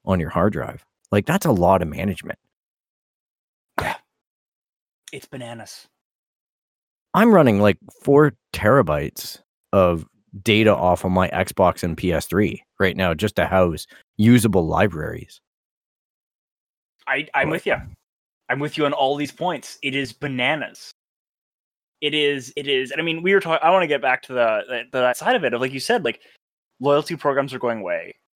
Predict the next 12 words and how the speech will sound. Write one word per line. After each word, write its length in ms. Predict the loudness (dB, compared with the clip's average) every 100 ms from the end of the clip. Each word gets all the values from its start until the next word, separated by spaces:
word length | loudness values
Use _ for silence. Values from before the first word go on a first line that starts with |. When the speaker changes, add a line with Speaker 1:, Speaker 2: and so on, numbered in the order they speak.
| _
Speaker 2:
and 460 | -2 -2 -2 -10 -8
all 140 | -6
this 160 | -6 -6
stuff. 240 | -2 -4 _
And, 280 | -6 -4 -6 -12 _ _ _ _ _ _ -6
li-, 60 | -6
li-, 80 | -10 -2
like, 180 | -2 -2
if 180 | -6 -6
you're 100 | -6
Best 340 | 0 0 0
Buy, 380 | 0 0 -2 -12